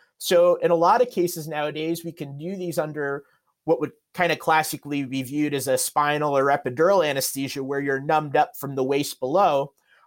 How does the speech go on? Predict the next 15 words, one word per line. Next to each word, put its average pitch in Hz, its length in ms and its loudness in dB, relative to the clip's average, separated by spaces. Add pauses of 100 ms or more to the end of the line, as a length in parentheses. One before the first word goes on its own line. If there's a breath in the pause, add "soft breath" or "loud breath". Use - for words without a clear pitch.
uh, 143 160 4
but 156 160 2
then 170 140 0
you 185 100 -6
just 175 160 -8
get 170 160 -2
some 151 160 -8
sedation 156 580 -4
for 151 140 -8
the 139 80 -6
procedure 135 540 -6
itself. 131 560 0
It's - 100 -12
very 151 260 2
safe. 160 520 -2